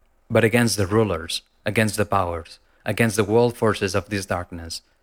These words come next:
against the spiritual forces of wickedness in the heavenly places. Ephesians six twelve. Jonathan Recaman,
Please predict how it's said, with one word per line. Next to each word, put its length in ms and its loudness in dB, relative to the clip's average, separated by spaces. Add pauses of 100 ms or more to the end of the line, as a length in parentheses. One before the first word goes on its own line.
(120)
against 240 2
the 80 2
spiritual 400 0
forces 500 2
of 140 -2
wickedness 680 -2 (300)
in 100 -2
the 80 0
heavenly 380 0
places. 640 -10 (1000)
Ephesians 640 -4 (480)
six 340 -4
twelve. 380 -4 (1040)
Jonathan 400 2
Recaman, 440 -2